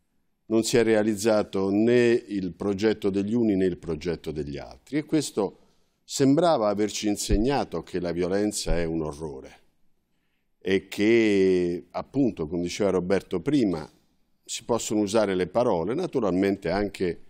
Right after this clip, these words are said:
col senso di responsabilità che si deve avere. Le parole sono pietre, come c'era stato ricordato, però questo senso di responsabilità dovrebbe averlo ancora di più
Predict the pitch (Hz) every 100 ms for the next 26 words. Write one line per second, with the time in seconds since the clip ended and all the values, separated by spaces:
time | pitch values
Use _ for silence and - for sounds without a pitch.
0 | _ _ _ _ _ - 87 80 - 110
1 | 98 - 90 87 87 - 82 95 80 90
2 | 95 - 87 - - 80 80 80 95 131
3 | 90 80 87 95 90 80 80 78 76 -
4 | 113 82 80 76 78 76 71 67 - _
5 | _ _ _ - 80 78 - 80 76 80
6 | 80 78 76 76 73 - - _ _ _
7 | _ 131 180 165 139 113 135 127 123 110
8 | - 107 95 104 104 104 127 120 101 95
9 | 98 95 98 123 117 95 101 - 139 120
10 | 113 101 - 160 156